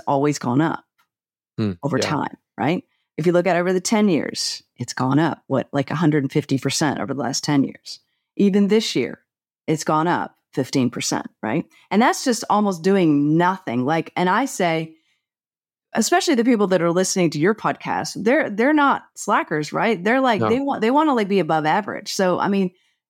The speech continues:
Speaker 1: if fifteen percent is average, imagine what you could do when you're, when you're really, really energetically connected to it, right? So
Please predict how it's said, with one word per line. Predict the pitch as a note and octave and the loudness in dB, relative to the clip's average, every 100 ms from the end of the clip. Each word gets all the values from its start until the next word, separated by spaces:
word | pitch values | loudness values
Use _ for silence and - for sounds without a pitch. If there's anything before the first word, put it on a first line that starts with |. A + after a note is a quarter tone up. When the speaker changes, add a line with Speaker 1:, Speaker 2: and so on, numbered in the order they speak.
| - | -2
Speaker 1:
if | A#3 | -2
fifteen | A#3 D#4 E4+ E4 | 0 -2 2 2
percent | C4 - B3 | 2 2 2
is | F#3+ | 2
average, | F3 F#3 F3+ D3 D#3+ | 2 2 0 -2 0
imagine | D#3+ E3+ F3 | 0 0 0
what | D#3 D3+ | 0 0
you | |
could | D#3 D#3 | -2 0
do | D#3 D3 D3 _ _ | 2 0 -2 _ _
when | D3+ D#3+ D#3+ | -2 2 4
you're, | D3+ C#3 - | 4 2 0
when | E3 | 2
you're | D#3 C#3+ | 2 2
really, | D3+ F3 E3 | 2 2 2
really | C#3+ D#3+ D#3 - | 2 2 0 0
energetically | D#3+ D3+ C#3 C3+ - B2 | 2 2 2 -2 -2 -4
connected | C#3 C3 C3 F2+ | 0 0 -2 -12
to | - D#2 | -12 -8
it, | D2+ | -4
right? | B2 G3 - _ _ _ _ | -4 -4 -8 _ _ _ _
So | - - A3+ G#3+ G#3 G3+ | -8 -2 2 2 2 0